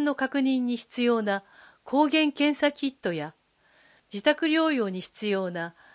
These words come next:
解熱鎮痛薬を購入しておきましょう。また、六十五歳以上の人など、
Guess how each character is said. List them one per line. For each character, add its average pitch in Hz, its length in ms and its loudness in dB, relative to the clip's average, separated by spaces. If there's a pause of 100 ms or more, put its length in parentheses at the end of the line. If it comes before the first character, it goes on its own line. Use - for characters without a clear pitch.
(180)
解 220 160 2
熱 302 240 -2
鎮 294 260 0
痛 330 240 0
薬 214 380 0
を 170 180 -6
購 262 240 2
入 285 220 0
し - 80 -8
て 262 140 2
お 240 80 4
き 233 160 -6
ま 220 100 -4
し - 140 -8
ょ 170 200 -6 (1120)
う。 - 20 -6
ま 202 100 -2
た、 214 320 0 (400)
六 208 300 -4
十 320 180 0
五 311 140 0
歳 294 320 2
以 - 20 -4
上 240 220 0
の 196 100 -6
人 220 200 -6
な 185 120 -4
ど、 156 220 -12